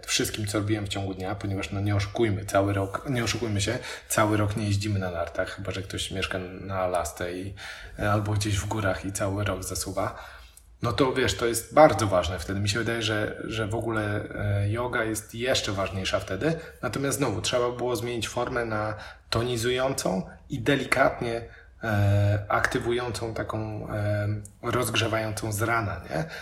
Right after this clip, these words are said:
A wieczorem tonizującą i, i taką właśnie dekompresyjną trochę dla stawów, dla przeciążeń,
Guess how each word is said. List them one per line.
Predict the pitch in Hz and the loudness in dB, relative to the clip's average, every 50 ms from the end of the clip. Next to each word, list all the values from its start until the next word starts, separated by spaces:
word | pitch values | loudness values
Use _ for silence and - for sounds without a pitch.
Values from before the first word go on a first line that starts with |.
| - - - | -12 -6 -4
A | 117 | -2
wieczorem | 110 117 98 - 127 117 117 107 | -2 0 0 0 0 0 -2 0
tonizującą | - 120 117 120 120 117 120 120 120 120 117 110 - 117 113 113 113 - | -2 -2 -2 -2 -2 -2 0 0 0 0 -2 -2 -2 -2 -2 -2 -4 -6
i, | - 110 101 101 104 104 101 101 101 101 101 - - - - - - - | -4 -4 -2 0 2 2 2 2 2 0 -2 -6 -12 -16 -20 -14 -12 -6
i | 113 | -4
taką | 120 117 113 113 107 | -4 -2 -2 -2 0
właśnie | 113 107 - - 120 104 104 104 - - - | 0 0 0 -2 -2 -2 -2 -2 -2 -2 -4
dekompresyjną | 123 110 - 117 113 98 113 - - 147 143 120 104 95 | -4 -2 -2 -2 -2 -2 -2 0 2 2 2 2 0 -2
trochę | 101 - - 101 98 | -2 -4 -2 -2 -2
dla | 95 92 92 | -2 -2 -4
stawów, | - - 120 127 131 120 110 107 104 - - - | 0 4 4 6 6 4 2 0 -2 -6 -6 0
dla | 98 90 | 0 0
przeciążeń, | - - - 101 - - 120 117 117 110 110 107 104 | 0 0 -2 -4 -2 -2 -2 -2 -2 -2 -2 -2 -2